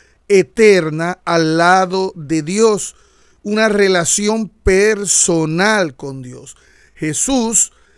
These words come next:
y el Padre han coexistido por la eternidad, tienen una misma naturaleza divina.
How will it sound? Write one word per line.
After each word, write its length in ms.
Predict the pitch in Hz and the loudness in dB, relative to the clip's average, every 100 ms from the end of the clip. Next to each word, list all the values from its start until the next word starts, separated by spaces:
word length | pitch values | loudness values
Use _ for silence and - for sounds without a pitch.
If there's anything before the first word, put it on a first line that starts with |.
| - - - | -20 -20 -12
y 300 | 160 160 151 | -10 -8 -8
el 160 | 151 | -8
Padre 720 | 131 _ 226 226 180 180 214 - _ _ | -12 _ 2 2 2 0 -4 -6 _ _
han 240 | 165 175 196 | -6 -6 -6
coexistido 1400 | - - 196 185 - - 165 - _ 254 233 160 156 | -10 0 0 2 -4 -8 -10 -14 _ -8 -6 -4 -6
por 320 | 131 180 196 | -6 -2 -2
la 160 | 185 170 | 0 -2
eternidad, 1120 | 165 - 190 180 175 170 160 202 208 175 123 - _ _ | -4 0 2 2 0 -4 0 2 2 0 -4 -16 _ _
tienen 320 | - 202 214 208 | -2 0 0 0
una 240 | 214 202 | 0 0
misma 580 | 196 226 262 208 226 226 | 0 -2 -4 -4 -4 -4
naturaleza 1080 | 214 190 - 190 175 170 175 208 - 208 208 - _ _ - | -2 -4 -4 -2 0 2 2 2 0 -4 -6 -14 _ _ -18
divina. 760 | 143 185 196 240 233 147 - | -10 -6 -2 -2 -2 -6 -12